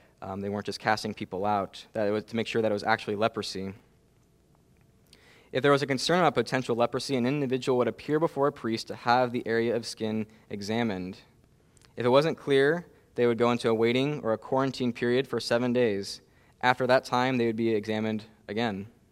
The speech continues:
If it was fading, then he would wash his clothes and he'd be considered clean. If the priests were unsure about the mark on the skin, they would put them back into quarantine and reevaluate another seven days later.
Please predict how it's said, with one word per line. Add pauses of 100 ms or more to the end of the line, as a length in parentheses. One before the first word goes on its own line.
(560)
If
it
was
fading, (460)
then
he
would
wash
his
clothes
and
he'd
be
considered
clean. (1700)
If
the
priests
were
unsure
about (300)
the
mark
on
the
skin,
they
would
put
them
back
into
quarantine
and
reevaluate (100)
another
seven
days
later.